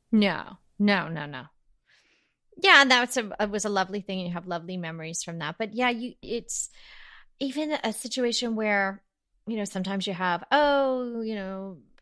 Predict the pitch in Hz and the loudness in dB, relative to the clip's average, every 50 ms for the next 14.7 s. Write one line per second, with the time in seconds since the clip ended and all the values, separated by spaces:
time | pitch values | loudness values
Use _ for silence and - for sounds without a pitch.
0 | _ 220 214 247 233 220 - 208 214 202 202 214 208 - 202 185 220 196 190 202 | _ -6 -4 -4 -4 -2 -4 0 2 2 2 2 0 -2 -4 -4 -4 -4 -2 -2
1 | 202 208 202 190 180 185 185 190 190 190 170 127 131 - - 247 240 240 233 214 | -2 0 0 0 0 0 0 -2 -2 -2 -4 -6 -6 -2 0 0 2 2 0 0
2 | 233 214 226 208 208 190 214 214 262 254 262 247 - 247 240 214 - - - 254 | -2 -2 0 2 2 2 2 2 2 2 2 2 2 2 2 0 0 -4 -6 -4
3 | 262 240 220 - 220 196 185 - - 247 220 208 180 - - - - - - - | -4 -4 -4 -4 -6 -4 -2 6 8 8 8 8 4 2 -2 -2 -2 -2 -2 -2
4 | - - - - - - - - - 226 220 240 220 240 240 254 392 381 339 415 | -4 -8 -14 -16 -18 -18 -6 0 2 4 4 6 8 10 10 10 10 12 12 12
5 | 480 415 339 302 339 381 392 381 311 - - 440 440 415 370 - - - 311 370 | 12 12 12 12 12 12 10 10 10 8 4 -2 -2 -2 -2 -4 6 6 6 6
6 | 370 392 381 403 403 392 392 370 359 339 320 359 403 415 381 285 220 190 190 196 | 8 6 6 8 8 8 8 8 8 8 8 8 6 6 6 4 4 4 2 2
7 | 180 - 196 185 185 190 185 190 165 160 151 143 - 156 - - 254 294 302 302 | 2 0 -2 -2 -2 -2 2 4 6 6 4 4 2 -2 4 8 8 10 10 10
8 | 294 285 277 277 277 254 240 214 214 208 208 214 214 185 - - 262 262 285 254 | 10 8 8 6 6 2 2 2 4 4 2 2 2 0 0 0 2 2 2 2
9 | - - 269 269 269 262 254 247 - 214 202 202 202 202 202 202 202 190 190 - | 4 2 2 2 2 0 -2 0 2 4 4 6 6 6 6 6 4 2 0 -8
10 | _ _ _ _ _ _ _ - 196 220 214 214 214 220 - 202 202 226 - 214 | _ _ _ _ _ _ _ -4 -2 -2 -2 -2 -4 -6 -6 -2 -2 -2 0 0
11 | 233 247 247 240 226 226 226 214 - 226 220 220 208 214 208 214 214 208 202 202 | 2 4 4 4 4 4 0 -2 -2 -2 0 0 0 0 2 2 4 4 4 2
12 | 202 196 202 190 - 214 202 208 202 196 190 190 196 190 190 196 208 226 240 220 | 0 -2 -4 -4 0 0 0 2 4 4 4 4 4 2 0 0 2 2 2 2
13 | 233 226 - 214 208 220 220 196 196 190 196 196 196 196 190 190 196 196 190 190 | 0 0 2 2 2 2 2 4 6 8 8 10 10 10 8 8 6 6 4 2
14 | - - - - - - _ _ _ _ - - - | -2 -8 -14 -18 -18 -20 _ _ _ _ -2 0 4